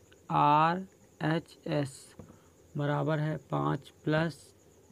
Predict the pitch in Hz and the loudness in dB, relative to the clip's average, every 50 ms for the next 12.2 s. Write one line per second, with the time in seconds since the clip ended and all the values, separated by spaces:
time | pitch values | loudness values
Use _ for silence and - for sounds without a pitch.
0 | - - - 156 151 147 147 143 143 151 160 156 - - - - - - - - | -14 -2 2 4 4 6 6 4 4 2 2 0 -4 -8 -16 -20 -20 -20 -20 -20
1 | - - - - - _ - _ _ - 147 147 151 147 147 143 143 147 160 147 | -20 -20 -20 -20 -20 _ -20 _ _ -8 -2 0 2 4 4 4 4 4 2 0
2 | 139 - _ 156 147 143 151 156 147 - 147 147 139 131 147 143 156 151 151 151 | -2 -2 _ 0 2 4 4 2 0 -2 -4 -4 -4 -4 0 2 4 4 4 4
3 | 156 165 170 160 - - - - - - 139 147 151 160 160 - - - _ _ | 2 0 -2 -6 -12 -20 -18 -16 -8 -2 0 2 2 2 0 -4 -10 -18 _ _
4 | _ - - - - - - _ _ _ _ _ - - _ _ - 165 165 165 | _ -20 -20 -20 -20 -20 -20 _ _ _ _ _ -20 -20 _ _ 4 4 6 6
5 | 165 160 160 160 160 147 - 135 - 165 160 160 160 156 156 156 160 151 143 139 | 6 4 4 4 2 0 -2 -6 -2 0 0 2 2 2 2 2 2 0 0 2
6 | 156 156 151 151 151 151 160 165 - - - - - - - - - _ _ _ | 4 4 6 6 4 2 0 -2 -6 -12 -20 -20 -20 -20 -20 -20 -20 _ _ _
7 | 170 160 160 151 151 160 165 160 - - - - 190 165 165 165 165 156 147 - | 0 2 4 4 4 4 2 0 -4 -10 -6 0 2 4 4 4 4 4 2 0
8 | 160 147 165 165 165 165 160 160 160 160 151 160 160 147 - - 165 175 185 208 | 0 0 2 2 4 4 4 4 4 4 2 2 0 0 2 2 4 4 4 2
9 | - - - - - - _ _ _ - 147 151 147 151 156 160 147 135 - - | -2 -8 -20 -20 -20 -20 _ _ _ -4 0 2 4 4 4 4 2 -2 -2 -2
10 | 170 165 180 190 185 - 160 151 143 143 156 156 151 147 147 151 151 160 165 151 | 0 0 0 -2 -2 0 0 0 0 0 0 0 2 4 4 4 4 2 0 -2
11 | - - - - - - - 156 156 156 156 156 139 143 139 - 139 147 151 151 | -6 -14 -20 -20 -20 -10 -2 2 2 4 4 2 0 -2 -2 0 2 2 2 2
12 | 156 165 170 | 2 0 -2